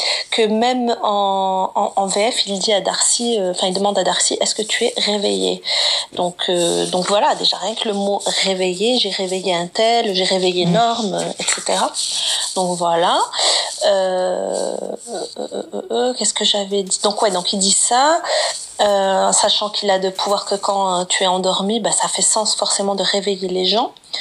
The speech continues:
Speaker 1: Euh, j'ai noté aussi le côté un peu, euh, déterré, la tête de déterré d'Agatha,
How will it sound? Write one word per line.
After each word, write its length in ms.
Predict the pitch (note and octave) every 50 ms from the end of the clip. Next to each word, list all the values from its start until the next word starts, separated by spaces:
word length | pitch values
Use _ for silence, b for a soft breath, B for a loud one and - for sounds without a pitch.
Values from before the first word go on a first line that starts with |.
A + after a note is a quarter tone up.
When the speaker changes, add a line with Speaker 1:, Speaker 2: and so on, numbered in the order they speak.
| B B B B B B B -
Speaker 1:
Euh, 680 | - G3 G3 G3 F#3+ F#3+ F#3+ F#3+ F#3+ F#3+ F#3+ F#3+ F#3+ F#3
j'ai 160 | F#3 G3+ A3
noté 240 | A#3+ C4 B3+ - D4
aussi 340 | C#4+ C4 - - - - C#4+
le 100 | C4 A#3
côté 380 | A#3+ - A#3+ A3+ - - B3
un 80 | A#3+ A3
peu, 180 | G#3 - - A#3
euh, 400 | A#3+ A3+ G#3+ G3 G3 F#3+ F#3 F#3
déterré, 540 | F3+ F3+ A3 B3 - - C4 A#3+ - C4 B3+
la 140 | G#3+ F3+ F3 - -
tête 200 | - E4 D#4+ B3+
de 100 | A3+ B3
déterré 500 | A#3 G3 B3+ B3 - - B3+ A#3+ B3 B3
d'Agatha, 520 | G#3+ A3+ G#3 G3 G#3 G#3 G#3+ G#3+ - B3